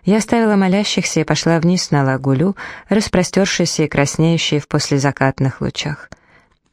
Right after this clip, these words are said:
Далеко-далеко, у края воды, почти теряясь в отблесках солончаков, стояла человеческая фигура. Я пошла к ней, наслаждаясь прохладой мокрого песка под ногами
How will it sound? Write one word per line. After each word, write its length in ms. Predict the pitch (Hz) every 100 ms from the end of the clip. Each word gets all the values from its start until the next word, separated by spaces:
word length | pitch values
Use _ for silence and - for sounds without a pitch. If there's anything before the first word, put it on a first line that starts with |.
| _
Далеко-далеко, 800 | 208 208 196 151 143 147 156 175
у 20 |
края 320 | - 143 135
воды, 320 | 127 127 143
почти 400 | 165 - - -
теряясь 500 | 131 143 147 143 -
в 60 | 139
отблесках 500 | 139 131 131 - 127
солончаков, 760 | - 127 127 - - 180 185 - - - -
стояла 400 | - 220 247 240
человеческая 880 | - 190 175 196 - - - 175 170
фигура. 520 | - 143 135 131 170 - _ _ _ _ _ _ _ - - - _
Я 100 | 208
пошла 320 | 202 196 226
к 120 | 208 190
ней, 180 | 202
наслаждаясь 640 | 208 185 156 156 175 175 -
прохладой 580 | 160 147 - 165 151 147
мокрого 420 | 151 - 151 139
песка 420 | - - - 185
под 200 | - 170
ногами 500 | 160 156 151 151 147